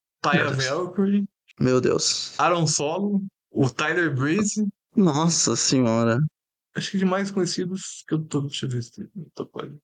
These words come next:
Speaker 1: Ah, a Emma, Chris
Speaker 2: É.
Speaker 1: Masters.
Speaker 2: No-, é, nossa. Esse aí eu já vi de perto, hein? É pavoroso.
Speaker 1: Acho que os mais conhecidos são esse aqui.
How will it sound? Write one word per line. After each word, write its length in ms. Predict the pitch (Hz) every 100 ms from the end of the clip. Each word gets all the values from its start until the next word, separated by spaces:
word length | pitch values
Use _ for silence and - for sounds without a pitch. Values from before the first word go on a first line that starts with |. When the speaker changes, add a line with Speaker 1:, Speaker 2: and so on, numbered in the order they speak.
| -
Speaker 1:
Ah, 340 | 151 147 143
a 100 | 139
Emma, 340 | 151 214 214 147 - _ -
Chris 240 | - 202
Speaker 2:
É. 20 |
Speaker 1:
Masters. 600 | 160 147 170 120 151 214 214 - _ -
Speaker 2:
No-, 280 | 139 160 175 175
é, 120 | 156 156
nossa. 420 | 143 135 139 143 - - - _ -
Esse 320 | 151 190 -
aí 280 | 143 147 175
eu 200 | 170 151
já 120 | 151
vi 100 | 147
de 100 | 165
perto, 360 | - 135 135 139
hein? 100 | 143
É 60 |
pavoroso. 720 | 135 143 160 180 135 131 120 113 - -
Speaker 1:
Acho 160 | 160 156
que 60 |
os 40 | 175
mais 140 | 185
conhecidos 300 | 185 160 175
são 100 | -
esse 160 | 196 196
aqui. 280 | 190 196